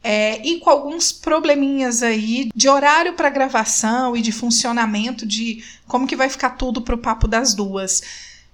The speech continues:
Já já tudo se normaliza, gente. Hoje não temos Cibele Lopes, hoje não temos Léo Oliveira e hoje não temos Denise Barbosa. Mas eu acho que pelas falas aí dos bastidores, quem conhece um pouquinho mais do Papo das Duas e me conhece já,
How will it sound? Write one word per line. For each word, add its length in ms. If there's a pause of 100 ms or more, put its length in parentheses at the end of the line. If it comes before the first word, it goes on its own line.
Já 260
já 220
tudo 260
se 160
normaliza, 760
gente. 580 (120)
Hoje 300
não 200
temos 400
Cibele 420
Lopes, 580 (340)
hoje 220
não 180
temos 360
Léo 220
Oliveira 760
e 120
hoje 200
não 160
temos 340
Denise 540
Barbosa. 720 (140)
Mas 160
eu 120
acho 220
que 120
pelas 540
falas 600
aí 280
dos 180
bastidores, 840
quem 140
conhece 480
um 40
pouquinho 400
mais 240
do 80
Papo 280
das 180
Duas 300
e 60
me 120
conhece 640
já, 280